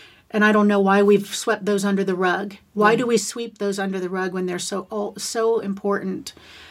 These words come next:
Speaker 1: um, for guarding our leaders? It is
Speaker 2: Mm-hmm.
Speaker 1: not loving to let a leader get away with his sin.
Speaker 2: Mm-hmm.
Speaker 1: It is not loving.
Speaker 2: Mm-hmm.
Speaker 1: I'm watching. You can watch. 'Cause what, what it, and I wanna get to the
Speaker 2: No,
Speaker 1: red
Speaker 2: this is
Speaker 1: flags,
Speaker 2: good.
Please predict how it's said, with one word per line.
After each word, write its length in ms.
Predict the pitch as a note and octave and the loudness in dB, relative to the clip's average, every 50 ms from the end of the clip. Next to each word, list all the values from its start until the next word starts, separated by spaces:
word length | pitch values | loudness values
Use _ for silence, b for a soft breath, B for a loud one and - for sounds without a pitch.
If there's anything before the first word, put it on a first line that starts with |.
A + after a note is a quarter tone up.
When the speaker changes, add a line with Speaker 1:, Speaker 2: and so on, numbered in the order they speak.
| B B B | B B B
Speaker 1:
um, 300 | - G3 F#3 F3+ F#3 F#3+ | 0 2 2 2 0 0
for 140 | - - G3 | 0 0 2
guarding 400 | F#3+ G3+ G3+ G#3 A#3 B3 C4+ C4 | 4 6 4 4 6 4 4 4
our 120 | A#3 G3+ | 4 2
leaders? 640 | F#3+ F#3+ G#3 C4 D#4+ C4+ G3+ E3+ D3+ C3+ C#3 - - - | 2 2 4 4 4 2 0 -2 -2 -6 -8 -10 -6 -4
It 120 | A#3 B3 | -2 -2
is 140 | C#4 C#4 - C4 | -2 -4 -4 -4
Speaker 2:
Mm-hmm. 160 | B3 C4+ C#4 | -2 0 0
Speaker 1:
not 240 | D4+ D4 D4 - A3+ | 0 0 -2 -10 -8
loving 720 | A3 G#3+ A3 A3 A#3+ A3 G#3 G#3+ G3 E3 D#3 D3+ D#3+ E3 - | -4 -4 -2 -2 -2 -2 -2 -2 -2 -2 -4 -6 -8 -10 -2
to 80 | - G#3+ | -2 0
let 260 | G3 F#3+ G3+ G#3 - - | 2 4 2 2 0 -2
a 100 | G3 F#3+ | 0 0
leader 480 | F3+ F3+ F#3+ G3 G#3 G#3+ G3 F3+ E3 D#3+ | 2 4 6 6 6 6 6 4 4 2
get 180 | D#3 - F#3+ | 0 0 0
away 440 | F#3 F3 F#3 F#3 F#3 F3 E3+ E3 F3 | 0 0 0 0 0 0 -2 -2 -4
with 180 | F3+ F#3 E3+ F3 | -4 -4 0 2
his 160 | F#3 E3 - | 2 2 2
sin. 400 | - - E3 D#3 D3 D3+ D#3 D3 _ - | -2 -8 -8 -10 -10 -12 -14 -16 _ -12
Speaker 2:
Mm-hmm. 280 | F#3 E3 F3 F#3 F3 E3 C#3+ _ _ _ _ _ | -10 -8 -8 -10 -10 -12 -14 _ _ _ _ _
Speaker 1:
It 100 | A#3+ A3+ | 6 6
is 180 | A3 G#3+ F#3+ G3 | 6 6 6 2
not 400 | G#3 G#3+ G#3+ A3+ A3+ - - - _ _ _ - | 0 0 0 -2 -2 -6 -10 -16 _ _ _ -6
loving. 540 | F#3+ F#3+ F#3+ G3 F3+ F3+ D#3+ - F3 - - _ _ | -4 -2 0 0 0 -2 -6 -6 -8 -16 -20 _ _
Speaker 2:
Mm-hmm. 260 | F#3 F3 D#3+ F3+ F3+ E3 D3+ | -8 -6 -4 -4 -4 -4 -2
Speaker 1:
I'm 540 | D#3+ A3 B3+ C#4+ D#4 D#4 D4+ G#3 F#3+ G3+ G3 | 0 2 4 6 4 4 2 0 -2 0 2
watching. 600 | G3+ G#3 G#3+ G#3+ A3 - - E3 - E3 E3+ E3 _ _ _ _ _ _ _ _ _ _ _ | 4 4 4 2 2 0 -8 -8 -8 -10 -14 -16 _ _ _ _ _ _ _ _ _ _ _
You 120 | B3+ C#4 | 0 2
can 160 | C4+ - C#4+ C4+ | 4 6 6 6
watch. 420 | C#4 - - - - - - - B B B B B B B B B | 6 4 2 0 -4 -10 -10 -10 B B B B B B B B B
'Cause 160 | - A#3 G3 | 2 2 4
what, 260 | G#3+ B3+ C4+ D4+ - F#3+ | 4 0 0 -2 -2 -6
what 220 | A3 G#3 A#3 A#3+ | -4 -2 0 0
it, 100 | A3+ - G#3 | 0 0 -2
and 180 | G3 G3 G3+ | -2 2 4
I 80 | G3 G3 | 4 4
wanna 240 | F#3 G3 G3+ G3+ F#3+ | 4 2 2 2 4
get 180 | F3+ F3+ - - | 2 2 0 0
to 360 | - G3 F3+ E3 E3+ - - | 0 2 2 2 2 0 0
the 240 | G3+ G3 G#3+ F#3 F#3 - | 4 6 6 6 6 4
Speaker 2:
No, 100 | A#3+ C4+ | 6 6
Speaker 1:
red 100 | D#4 C4+ | 6 6
Speaker 2:
this 80 | B3+ | 4
is 20 | - | 4
Speaker 1:
flags, 420 | B3+ B3 A3 G#3 G3 G3 G3 - | 4 6 6 6 4 2 0 -6
Speaker 2:
good. 80 | B | B